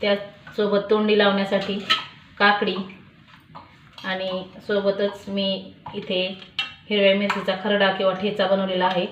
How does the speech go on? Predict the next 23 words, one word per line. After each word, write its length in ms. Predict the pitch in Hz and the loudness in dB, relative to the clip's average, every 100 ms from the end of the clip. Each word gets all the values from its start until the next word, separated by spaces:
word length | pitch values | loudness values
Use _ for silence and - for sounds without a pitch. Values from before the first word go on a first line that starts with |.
| - - | -10 -2
तो 140 | 202 202 | 2 4
एक 260 | 214 - 196 | 2 0 -2
ते 60 | |
दीड 180 | 185 196 | 0 0
चमचा 300 | 196 196 185 | -2 -2 -2
घेतलेला 340 | 202 - 185 | -4 -6 -4
आहे, 140 | 185 185 | -2 -2
कमी 220 | 214 208 | -4 -4
तिखटवाला 460 | 208 202 196 190 185 | -4 -4 -2 -2 -2
आहे 140 | 180 | -2
म्हणून. 280 | 190 208 208 254 - - - - - | -4 -4 -6 -10 -18 -20 -20 -20 -14
आणि 200 | 185 185 196 | -8 -8 -2
थोडीशी 340 | 220 220 220 | -2 -2 -4
मी 260 | 208 208 214 - - _ _ _ - 208 | -6 -6 -8 -14 -20 _ _ _ -16 -4
भेंडीची 380 | 220 208 208 | -2 0 -2
भाजीसुद्धा 640 | 202 208 196 - 196 208 214 | -4 -4 -4 -4 -2 0 0
उपवासाची 580 | 202 202 196 202 196 | -2 -2 0 0 0
बनवलेली 420 | 208 202 196 190 190 | -2 0 -2 0 0
आहे, 260 | 208 190 226 - - - - - | 0 -4 -8 -12 -14 -12 -18 -4
तर 160 | 196 196 214 | -4 -2 -8
तीसुद्धा 360 | 214 214 202 | -6 -2 0
मी 200 | 202 196 | 0 -2
यामध्ये 400 | 190 190 185 196 | -4 -6 -6 -6